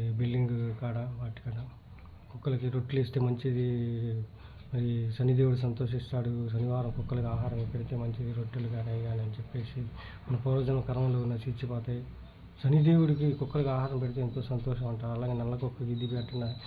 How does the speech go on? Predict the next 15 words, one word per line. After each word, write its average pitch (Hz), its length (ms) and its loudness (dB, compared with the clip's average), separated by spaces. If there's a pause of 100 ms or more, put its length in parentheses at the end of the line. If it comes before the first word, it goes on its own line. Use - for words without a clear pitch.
(180)
చపాతీలు 127 500 2
పెట్టండి 120 380 0
శనివారం, 120 520 -2 (460)
ఈ 127 40 2
దోషాలు, 127 440 2
శని 131 220 2
దోషాలు 127 340 2
పోతాయని 117 480 -2
చెప్పేసి 113 380 -6
కొంతమంది 120 440 0
సిద్ధాంతులు 127 480 0
కూడా 127 180 2
రెమెడీగా 127 540 2
ఇస్తూ 113 260 -4
ఉంటారు. 120 360 -4